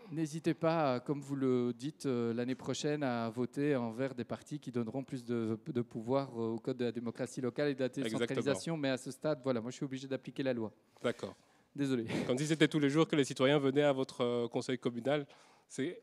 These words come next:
Speaker 2: un effet rare. Donc, il y a le
Speaker 1: Non,
Speaker 2: règlement.
Speaker 1: non, c'est pas rare. On les a déjà eus
Speaker 2: Oui.
Speaker 1: sur plein de sujets.
Speaker 2: Il y a un, il y a un effet. Le citoyen ne vient pas tous les jours. Je regarde vos conseils communaux. Le citoyen n'est pas là tous les jours,
Speaker 1: Mais la dernière
Speaker 2: euh,
Speaker 1: fois
Speaker 2: tout,
Speaker 1: qu'on a eu des
Speaker 2: toutefois
Speaker 1: citoyens,
Speaker 2: au conseil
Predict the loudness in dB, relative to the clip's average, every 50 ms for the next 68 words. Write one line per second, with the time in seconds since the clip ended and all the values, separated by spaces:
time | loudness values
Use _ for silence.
0 | -6 -4 0 2 2 2 2 2 0 0 0 0 0 0 0 0 -2 -4 -6 -8
1 | -8 -8 -4 0 2 4 4 4 4 4 4 4 4 6 6 8 8 6 6 6
2 | 4 6 6 6 6 6 6 4 4 4 6 4 4 4 2 2 4 4 4 4
3 | 2 2 2 2 2 2 2 2 2 2 0 -4 -6 -4 0 0 0 0 0 -4
4 | -18 -20 _ -4 2 6 8 8 8 8 6 2 0 -4 -4 -2 0 0 2 0
5 | -2 -4 -4 -6 -6 -4 -2 -2 -2 -2 -2 0 4 8 10 10 10 10 8 6
6 | 6 6 4 4 6 6 6 6 6 4 0 -2 -2 -2 0 2 2 2 0 0
7 | -2 -4 -4 -2 -2 -4 -2 -2 0 0 0 0 -2 -4 -4 -4 -2 0 0 2
8 | 2 2 0 0 -2 -2 -2 -4 -4 -4 -4 -2 -2 -4 -4 -2 0 0 2 2
9 | 2 2 0 0 -2 -2 0 0 -2 0 0 0 2 2 4 4 2 2 0 -2
10 | -4 -4 -2 -2 0 0 2 2 2 2 2 0 0